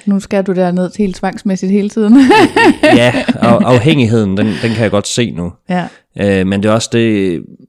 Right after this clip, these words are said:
Speaker 2: jeg snakkede med en dernede.
Speaker 1: Mhm.
Speaker 2: Hun, øh, hun fortalte, at, at det er lidt, de første mange gange, det er lidt sådan en, en honey-, honeymoon-agtig.
Speaker 1: Ja.
Speaker 2: Den der nyforelskelse
Speaker 1: Ja.
Speaker 2: ting.
Speaker 1: Ja, ja, ja.
Speaker 2: Du kan nærmest ikke lade være med at komme der.
Speaker 1: Nej.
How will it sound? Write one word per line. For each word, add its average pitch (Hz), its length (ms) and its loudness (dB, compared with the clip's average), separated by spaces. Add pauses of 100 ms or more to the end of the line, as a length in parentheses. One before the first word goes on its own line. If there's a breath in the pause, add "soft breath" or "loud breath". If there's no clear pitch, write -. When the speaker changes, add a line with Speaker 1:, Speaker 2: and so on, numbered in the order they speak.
Speaker 2:
jeg 110 140 -8
snakkede 117 400 0
med 104 140 0
en 92 120 -2
dernede. 101 420 0 (180)
Speaker 1:
Mhm. 156 260 -4
Speaker 2:
Hun, 104 320 -2
øh, 85 440 -4
hun 101 180 -8
fortalte, 107 580 -4
at, - 380 -12 (120)
at 92 200 -10
det 107 60 -4
er 104 40 -2
lidt, 110 440 -4 (440)
de 110 80 -8
første 107 360 -6
mange 98 240 -4
gange, 92 300 -4 (340 soft breath)
det 104 60 -8
er 104 40 -4
lidt 104 140 -4
sådan 92 260 -4
en, 90 80 -8
en 92 220 -8
honey-, 113 560 -4
honeymoon-agtig. 110 1500 -4
Speaker 1:
Ja. 98 100 -4
Speaker 2:
Den 107 140 -4
der 110 80 0
nyforelskelse 110 760 0
Speaker 1:
Ja. 92 40 -4
Speaker 2:
ting. 240 180 2
Speaker 1:
Ja, 220 120 2
ja, 185 380 0
ja. 180 180 -4
Speaker 2:
Du 104 60 -6
kan 104 160 -2
nærmest 110 300 0
ikke 107 140 -8
lade 98 120 -2
være 107 160 2
med 92 100 -2
at 98 80 -6
komme 95 240 -4
der. 95 140 -6
Speaker 1:
Nej. 160 180 -6